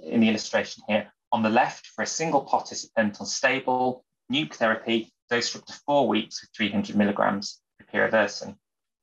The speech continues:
A L T is shown in the red, sorry, so A L T is shown in the purple,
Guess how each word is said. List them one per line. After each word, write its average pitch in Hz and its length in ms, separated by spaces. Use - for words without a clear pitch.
A 123 40
L 135 120
T - 160
is 113 80
shown 113 380
in 110 100
the 104 80
red, 160 300
sorry, 107 200
so - 140
A 131 140
L 127 60
T 123 140
is - 60
shown 107 140
in 107 40
the 104 60
purple, 143 560